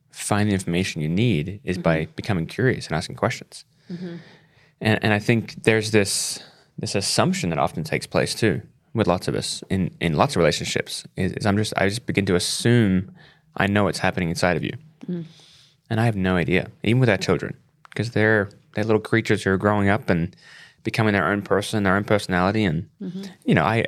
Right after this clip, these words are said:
Speaker 1: I, I might understand some of how you might respond and what,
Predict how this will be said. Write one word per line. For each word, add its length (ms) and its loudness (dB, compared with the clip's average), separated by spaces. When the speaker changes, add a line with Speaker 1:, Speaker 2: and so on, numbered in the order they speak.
Speaker 1:
I, 200 2
I 120 -4
might 180 2
understand 580 0
some 140 -4
of 60 0
how 80 2
you 80 2
might 160 2
respond 520 2
and 140 0
what, 240 0